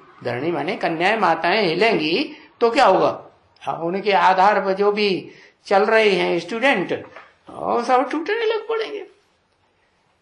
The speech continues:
तो फिर क्यों न पहले से ही, अगर निश्चय है कि पवित्रता ही मुख्य चीज है,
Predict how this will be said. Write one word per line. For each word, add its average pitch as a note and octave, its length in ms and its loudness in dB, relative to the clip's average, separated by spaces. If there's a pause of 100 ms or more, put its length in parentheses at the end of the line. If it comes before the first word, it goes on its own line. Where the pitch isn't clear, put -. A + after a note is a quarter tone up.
(260)
तो - 80 -10
फिर G#3+ 300 -8
क्यों G#3+ 360 2
न B3 140 -2
पहले A#3+ 480 0
से A#3+ 180 0
ही, A3 680 -4 (960)
अगर F#3+ 280 -4
निश्चय G#3 580 -2
है A3 680 0
कि G3+ 180 -10
पवित्रता D#4+ 640 -2
ही B3+ 300 -2
मुख्य A#3 300 -6
चीज G#3 300 -8
है, F3 440 -6